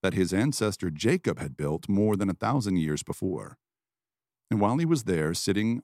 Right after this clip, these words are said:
on this well, a Samaritan woman came to the same well to draw water for her family. Immediately, Jesus knew something was off with her because it was the middle of the day.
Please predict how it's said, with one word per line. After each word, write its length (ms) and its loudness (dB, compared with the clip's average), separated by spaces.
on 200 2
this 200 0
well, 380 -6
a 80 0
Samaritan 460 0
woman 260 0
came 340 0
to 60 -4
the 100 -4
same 280 0
well 260 -2
to 100 -4
draw 280 0
water 500 -2
for 160 -8
her 140 -4
family. 400 -2
Immediately, 580 2
Jesus 380 0
knew 280 2
something 340 -4
was 140 -2
off 340 -2
with 180 -6
her 360 -4
because 400 0
it 80 0
was 160 2
the 100 -2
middle 280 2
of 80 -2
the 40 -2
day. 380 0